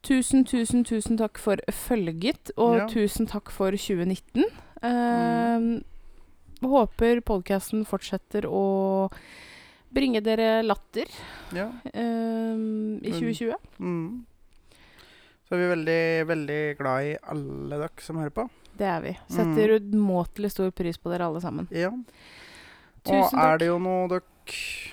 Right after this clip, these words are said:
Speaker 2: vil? <laughs>
Speaker 1: Ja. Er det noe dere vil oss?
Speaker 2: Ja.
Speaker 1: Eh, om dere har forslag til ting vi kan ta opp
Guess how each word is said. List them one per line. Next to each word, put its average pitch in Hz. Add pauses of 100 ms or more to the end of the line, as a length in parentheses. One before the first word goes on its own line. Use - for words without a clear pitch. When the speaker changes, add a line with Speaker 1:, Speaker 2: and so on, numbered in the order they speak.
(560)
Speaker 2:
vil? 214 (260)
<laughs> 269 (220)
Speaker 1:
Ja. 165 (220)
Er 196
det 262
noe 302
dere 233
vil 208
oss? - (120)
Speaker 2:
Ja. 208
Speaker 1:
Eh, 208 (100)
om -
dere 233
har 202 (680)
forslag 220 (880)
til 220
ting 208
vi 202
kan 185
ta - (280)
opp -